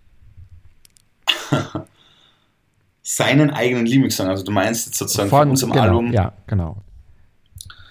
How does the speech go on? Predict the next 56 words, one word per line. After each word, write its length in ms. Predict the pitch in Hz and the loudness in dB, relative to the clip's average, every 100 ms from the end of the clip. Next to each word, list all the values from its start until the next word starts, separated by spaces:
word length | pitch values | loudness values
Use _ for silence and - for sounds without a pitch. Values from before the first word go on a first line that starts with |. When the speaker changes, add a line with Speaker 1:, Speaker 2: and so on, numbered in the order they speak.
| - - - | -20 -14 -6
Speaker 1:
Dann 120 | 90 | -4
kann 160 | 95 98 | 0 2
er 120 | 101 | 2
irgendwie 360 | 101 101 98 98 | 2 2 2 2
rüberkommen, 520 | 107 110 107 95 92 | 0 0 0 -2 -2
so 160 | 95 - | -4 -4
Ego 280 | 104 104 | -2 0
oder 200 | 92 85 | 0 0
so. 280 | 87 - - _ | -6 -8 -12 _
Also 180 | - 98 | -4 -2
ich 60 | 104 | 0
glaube, 200 | 104 107 | 0 0
ich 60 | 107 | 0
würde 140 | 110 | 0
jetzt 180 | 104 - | 0 -2
nie 320 | 110 123 135 | -2 -2 -2
ganz 300 | 76 98 - | -2 -2 -2
laut 380 | 92 85 98 - | -2 0 -2 -4
irgendwie, 340 | 87 95 98 | -6 -4 -6
wenn 120 | 87 95 | -6 -6
ich 100 | - | -6
Freunde 320 | 87 98 98 | -4 -2 -2
eingeladen 400 | 98 92 92 95 | 0 0 0 0
hab 240 | 95 95 | 0 0
oder 140 | 90 90 | -4 -6
bei 100 | - | -4
einer 100 | 87 | -6
Party 340 | - 85 - | -2 -4 -4
bin, 180 | 87 95 | -6 -4
jetzt 200 | 90 87 | -2 -4
dann 60 | 92 | -4
sagen 420 | - 90 87 87 | 0 0 -2 -2
Speaker 2:
Aber 140 | 127 123 | 2 4
man 180 | 117 | 4
hat 160 | 113 - | 4 4
einen, 180 | 123 101 | 2 2
oder? 120 | 135 | 2
Speaker 1:
„Hey!“ 360 | 120 117 101 - | 2 0 -4 -2
Speaker 2:
Man 140 | 127 | -4
hat 140 | 165 | -2
doch, 100 | 139 | -4
wo 100 | 123 | -2
man 100 | 117 | -2
sagt 180 | 117 113 | -2 -4
irgendwie, 180 | 120 110 | -4 -2
„Mensch“, 200 | 107 151 | 0 2
Speaker 1:
Ja, 180 | 107 92 | 4 4
Speaker 2:
also, 260 | 127 139 135 | 4 2 2
äh, 80 | 135 | 4
Speaker 1:
natürlich. 380 | 131 117 104 | 4 2 0
Man, 220 | 110 117 120 | 2 2 2
man 140 | 107 | 2
hat, 200 | 123 - | 0 0
man, 180 | 123 127 | 0 2
Speaker 2:
ja? 140 | 220 - | 0 0
Speaker 1:
man, 160 | 120 | -2